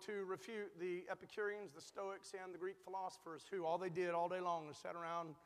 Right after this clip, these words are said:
you know, had lattes and, uh, just, "Let's hear some new doctrine." And that's what they said. "Let's see what this babbler says." Interesting, interesting. The, the word babbler is spermologos, logos, concept, thought, and,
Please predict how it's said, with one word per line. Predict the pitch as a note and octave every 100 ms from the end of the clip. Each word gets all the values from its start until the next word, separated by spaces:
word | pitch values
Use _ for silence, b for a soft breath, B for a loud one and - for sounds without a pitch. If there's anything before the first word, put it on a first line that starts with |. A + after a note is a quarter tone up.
| B B B -
you |
know, | F3
had | D#3+ E3
lattes | E3+ E3 - F3 E3+ F3
and, | D3 C#3 B2+ b b b b
uh, | E3+ D#3 D#3
just, | D#3+ C#3 - C#3+
"Let's | E3+ -
hear | - E3+
some | - E3+ F3
new | F3 F3 F3
doctrine." | F3+ C#3+ - C#3+ A#2+
And | C#3+
that's | C#3+ D#3
what |
they | D#3
said. | D3 E3
"Let's | E3 -
see | G3+
what | E3+
this | E3
babbler | C3 D3+ D3 C#3
says." | - C3 - - - _ b b b b b _ _ C#4+
Interesting, | G#3 G3+ F3+ - D#3+ D3+ C3 _
interesting. | G3 G3 F3+ - E3+ D3+ C#3+ C3
The, | E3 D#3+
the |
word | D3+ E3 C3+
babbler | E3 E3+ D#3 D3+
is | -
spermologos, | - - F3 D3+ D#3 E3 C#3 B2 - F#3
logos, | E3 F#3+ F3 C#3 D3 - - B B
concept, | - F3+ F#3+ - D#3 -
thought, | F#3 F3+ D#3 - - - _ _ b b b b b b _ _ _ _ A3+
and, | F3+ F3